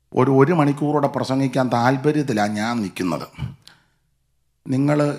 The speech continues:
ചിലപ്പോൾ ചിന്തിക്കും, "ഉം, പുള്ളി ഇങ്ങനെ പറഞ്ഞു പറഞ്ഞു പിന്നെ നിൽക്കുവെന്നാ തോന്നുന്നത്."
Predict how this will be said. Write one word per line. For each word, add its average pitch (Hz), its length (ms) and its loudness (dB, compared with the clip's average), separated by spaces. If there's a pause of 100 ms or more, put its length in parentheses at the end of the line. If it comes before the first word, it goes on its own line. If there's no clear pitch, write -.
(140)
ചിലപ്പോൾ 143 340 0
ചിന്തിക്കും, 131 640 0 (1300)
"ഉം, 127 180 -8 (1600)
പുള്ളി 143 480 -4 (260)
ഇങ്ങനെ 139 200 0
പറഞ്ഞു 135 280 0
പറഞ്ഞു 131 260 0
പിന്നെ 131 280 -2
നിൽക്കുവെന്നാ 127 720 -2 (920)
തോന്നുന്നത്." 120 440 -2